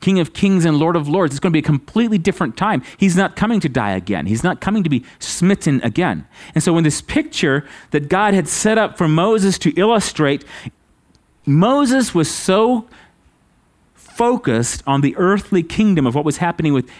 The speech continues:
with Israel right there in that moment that he didn't understand that there was a heavenly kingdom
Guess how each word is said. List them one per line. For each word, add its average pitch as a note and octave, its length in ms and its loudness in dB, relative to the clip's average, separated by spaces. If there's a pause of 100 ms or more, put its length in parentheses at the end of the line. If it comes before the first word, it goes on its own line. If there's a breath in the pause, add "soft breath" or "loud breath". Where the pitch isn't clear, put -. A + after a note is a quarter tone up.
with B2 220 0
Israel C#3+ 360 2
right C#3 260 -2
there F3 80 0
in D#3 60 0
that D3 120 0
moment D3+ 320 0
that A#2+ 80 -2
he A2 80 0
didn't F3+ 400 0
understand B2+ 520 -2 (220 loud breath)
that - 80 -8
there C3 60 0
was A#2 100 2
a A2 60 0
heavenly F#3+ 420 0
kingdom G#2+ 460 0